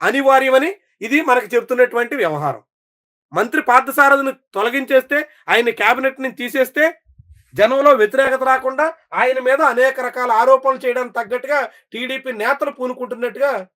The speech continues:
మనకి అర్థమవుతోంది. ఇది చాలా పెద్ద వ్యవహారం. ఎందుకంటే ఒక మంత్రి మీద ఈ స్థాయిలో అవినీతి ఆరోపణలు, మైనింగ్ దందా ఇవన్నీ జరుగుతున్నాయని అదే పార్టీకి సంబంధించినటువంటి నాయకులు ఆ ఎమ్మెల్యే ఆఫీసులోనే ప్రెస్ మీట్లు పెట్టి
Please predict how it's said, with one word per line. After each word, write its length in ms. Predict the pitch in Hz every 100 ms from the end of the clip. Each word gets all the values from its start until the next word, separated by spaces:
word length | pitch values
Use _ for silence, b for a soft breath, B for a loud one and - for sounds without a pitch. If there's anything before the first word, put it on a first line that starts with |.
| _ _ _ -
మనకి 340 | 233 294 240
అర్థమవుతోంది. 600 | 175 151 160 139 123 101 _ _ _ _ _ _ _ _
ఇది 220 | 254 254
చాలా 120 | 262 269
పెద్ద 240 | 269 240
వ్యవహారం. 420 | 269 269 254 220
ఎందుకంటే 440 | 202 233 254 269 262 B 180
ఒక 140 | 226
మంత్రి 360 | 233 247 269 277
మీద 200 | 269 269
ఈ 240 | 220 247
స్థాయిలో 400 | 254 277 269 269
అవినీతి 340 | 226 254 269
ఆరోపణలు, 420 | 262 262 262 262 254
మైనింగ్ 380 | 202 247 269
దందా 360 | 262 262 247 - B 180
ఇవన్నీ 340 | 214 262 262
జరుగుతున్నాయని 800 | 214 254 269 262 262 262 269 208 B -
అదే 300 | 185 254 277
పార్టీకి 420 | 269 254 262 269
సంబంధించినటువంటి 720 | 254 254 262 247 254 254 240
నాయకులు 580 | 214 247 262 269 254 - b b
ఆ 240 | 170 208
ఎమ్మెల్యే 440 | 202 196 254 269 269
ఆఫీసులోనే 540 | 247 277 233 269 262
ప్రెస్ 260 | 262 240 254
మీట్లు 240 | 254 262
పెట్టి 360 | 262 254 262